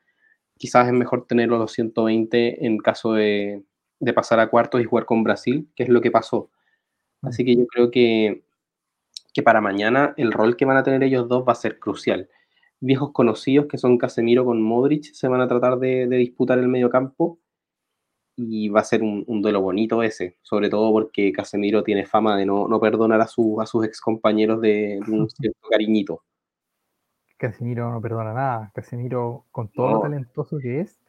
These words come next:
Speaker 1: Le haría
Speaker 2: es
Speaker 1: un
Speaker 2: un
Speaker 1: favor a su hijo si pudiera.
Speaker 2: si, si tiene que, si ti-, y si tiene que pegar, pega, o sea, raspa. No es, no es un, no es un jugador que se ande con cositas. Así
Speaker 1: No es blan-,
Speaker 2: que
Speaker 1: no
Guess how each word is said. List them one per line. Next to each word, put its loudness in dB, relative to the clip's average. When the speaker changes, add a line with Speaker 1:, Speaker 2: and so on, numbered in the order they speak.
Speaker 1:
Le 0
haría 2
Speaker 2:
es -4
Speaker 1:
un -8
Speaker 2:
un -10
Speaker 1:
favor -6
a 0
su -14
hijo -6
si -6
pudiera. -4
Speaker 2:
si, -8
si -10
tiene -6
que, -4
si -14
ti-, -18
y -10
si -10
tiene -2
que -6
pegar, -4
pega, -4
o -16
sea, -8
raspa. -6
No -6
es, -8
no -8
es -12
un, -8
no -8
es -4
un -4
jugador -2
que -10
se -10
ande -6
con -6
cositas. -14
Así -12
Speaker 1:
No 2
es 0
blan-, 4
Speaker 2:
que -6
Speaker 1:
no -4